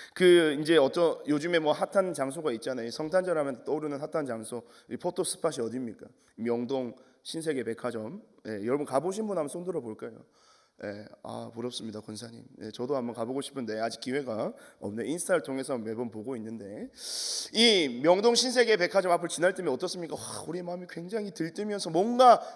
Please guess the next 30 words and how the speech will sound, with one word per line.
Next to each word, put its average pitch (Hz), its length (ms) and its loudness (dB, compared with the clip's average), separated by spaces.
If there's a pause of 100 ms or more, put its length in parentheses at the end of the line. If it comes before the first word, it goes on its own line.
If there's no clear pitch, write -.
내 160 180 6
삶에 202 380 0
막 208 200 4
좋은 196 500 2
일이 202 160 0
일어날 165 340 2
것만 190 300 2
같은 156 260 0
그런 180 300 4 (260)
느낌적인 170 640 0
느낌이 120 560 -6
듭니다. 120 500 -10
아, 120 140 -4
물론 147 480 2 (340)
뭐 131 200 -2
다른 151 340 -2
분들도 135 340 -4
계시겠죠. 117 720 -10
매년 135 640 0
이 139 220 -2
성탄절을 139 560 -4
보낼 131 300 -2
때마다 117 460 -6 (380)
내 135 200 2
옆에는 131 420 0
아무도 131 420 0
없어가지고, 117 640 -4
옆구리가 123 540 -4
시려가지고 120 1000 -12
홀로 143 440 0